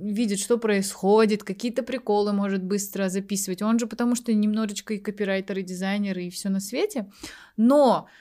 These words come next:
а, что бы я делегировала даже для маленьких брендов и, в принципе, для любых, это, а, составление своей маркетинговой стратегии, а, о, сори, S M M-контент-стратегии, а, потому что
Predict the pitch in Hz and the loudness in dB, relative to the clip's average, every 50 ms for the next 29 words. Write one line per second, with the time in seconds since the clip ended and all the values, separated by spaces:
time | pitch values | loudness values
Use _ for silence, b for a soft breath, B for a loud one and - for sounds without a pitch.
0 | B B B 185 202 202 196 196 196 190 185 - - - - - - - 285 302 | B B B 0 2 4 4 4 4 2 2 -2 -6 -12 -14 -4 0 2 2 4
1 | 233 262 247 240 254 247 208 208 226 220 220 202 196 196 233 277 294 277 233 208 | 4 4 4 4 4 4 2 2 0 2 2 0 2 2 4 4 4 4 4 4
2 | 202 196 185 185 175 175 190 208 214 214 196 190 170 180 180 175 185 196 202 196 | 4 2 2 2 2 2 2 4 4 2 2 0 -2 -2 -2 0 2 2 2 2
3 | 185 185 180 175 - 180 170 170 170 196 208 254 320 427 381 277 240 - - - | 2 0 -2 -4 -8 -10 -10 -6 -4 0 0 0 0 0 0 0 0 -2 -4 -18
4 | - - _ - 185 190 185 170 160 170 165 170 - - - 180 180 180 180 - | -20 -20 _ -10 -6 -6 -4 -4 -6 -10 -14 -16 -16 -10 -6 -4 -4 -4 -4 -6
5 | - 175 165 175 185 185 190 196 196 233 320 392 415 - - - 220 208 202 220 | -10 -6 -4 -2 0 2 2 2 2 2 2 0 0 -2 -4 -4 -4 -2 0 0
6 | 214 208 202 196 196 B B B B B B - 175 190 185 185 185 185 190 - | 0 0 0 -2 -6 B B B B B B -10 -8 -6 -6 -6 -6 -6 -6 -8
7 | 196 - - 220 208 220 214 208 202 196 196 196 - 202 196 196 196 196 208 202 | -6 -4 -4 -2 0 0 0 0 0 -2 -2 -4 -4 -2 -2 -2 -2 -2 -4 -6
8 | 196 202 202 190 190 190 185 190 190 - - 202 196 202 302 415 427 370 302 254 | -4 -4 -4 -4 -4 -4 -6 -6 -8 -8 -10 -10 -6 -4 -4 -2 -2 -2 -2 -2
9 | 233 208 - - 190 202 202 196 196 190 180 185 - 196 190 196 - - - - | -2 -2 -4 -4 -4 -2 -2 0 -2 -2 -4 -4 -4 -6 -6 -6 -8 -14 -10 -8
10 | 156 151 151 - - 185 - 208 190 214 269 339 320 - 233 220 220 226 220 220 | -8 -8 -8 -8 -8 -6 -4 -2 0 0 0 -2 -2 -2 -2 0 0 0 -2 -2
11 | - - 202 208 196 202 208 208 202 185 190 185 185 - B B B B B B | -4 -6 -8 -6 -2 0 0 0 0 -2 -4 -6 -6 -8 B B B B B B
12 | B B B 202 202 202 196 202 196 202 208 208 214 226 240 233 - - - 226 | B B B -2 -2 -2 -2 -4 -4 -2 -2 0 2 2 2 0 0 -2 0 2
13 | 214 208 196 202 | 2 2 0 -4